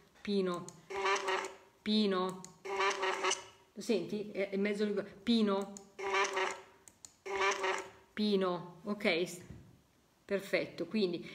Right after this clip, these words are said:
e Pino, "E grazie al covid stare benissimo", quindi se qualcuno che gli torna questo Pino che è mancato di covid, ok, se può testimoniare,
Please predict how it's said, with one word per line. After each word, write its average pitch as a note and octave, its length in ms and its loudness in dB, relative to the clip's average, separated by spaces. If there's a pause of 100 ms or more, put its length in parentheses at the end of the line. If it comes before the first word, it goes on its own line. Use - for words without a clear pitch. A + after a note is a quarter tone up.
(160)
e A3+ 180 4
Pino, G#3+ 400 4
"E G3 140 4
grazie B3+ 340 4
al A3 80 2
covid C4 300 2
stare A3 320 4
benissimo", F#3 760 2
quindi A3 380 4
se A3 220 0
qualcuno B3 960 4 (760)
che G3+ 160 4
gli G3 140 0
torna A3 280 4
questo G3+ 300 2
Pino A#3+ 600 4
che - 120 2
è - 20 4
mancato G3 520 0
di F#3 140 -2
covid, A3 760 2 (460)
ok, F#3+ 560 0 (720)
se - 200 -4
può F#3+ 240 2
testimoniare, F#3+ 800 -2